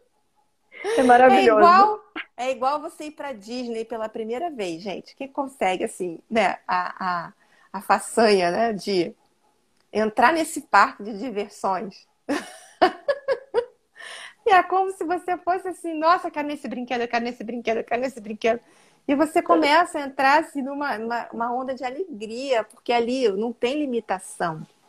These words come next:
Speaker 2: A gente não tem a fisicalidade. E o que eu tava falando sobre a mente, né, da gente tá muito no mental, é a gente esquecer que a gente tem um outro cérebro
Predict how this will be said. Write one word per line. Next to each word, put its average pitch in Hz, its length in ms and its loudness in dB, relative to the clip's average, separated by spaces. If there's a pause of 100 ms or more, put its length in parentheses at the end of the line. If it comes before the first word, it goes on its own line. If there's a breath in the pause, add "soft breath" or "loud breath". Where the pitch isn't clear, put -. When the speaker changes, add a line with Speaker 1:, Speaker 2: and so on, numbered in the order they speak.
(400)
Speaker 2:
A 185 80 2
gente 214 300 -2
não 226 160 0
tem 233 280 0
a 302 60 0
fisicalidade. 190 1040 0
E 185 60 0
o 202 40 -4
que - 80 -4
eu 240 60 -2
tava 233 220 0
falando 220 540 -2
sobre 180 360 -4
a 175 60 -8
mente, 214 500 -4
né, 202 140 0
da 196 100 -2
gente 196 260 -6
tá 185 140 -2
muito 220 340 -4
no 208 60 -2
mental, 196 760 2 (600)
é 202 160 4
a 214 60 4
gente 226 260 0
esquecer 247 960 0
que 208 240 0
a 196 80 2
gente 240 260 -6
tem 240 180 -4
um 240 60 -2
outro 294 500 2
cérebro 180 880 -2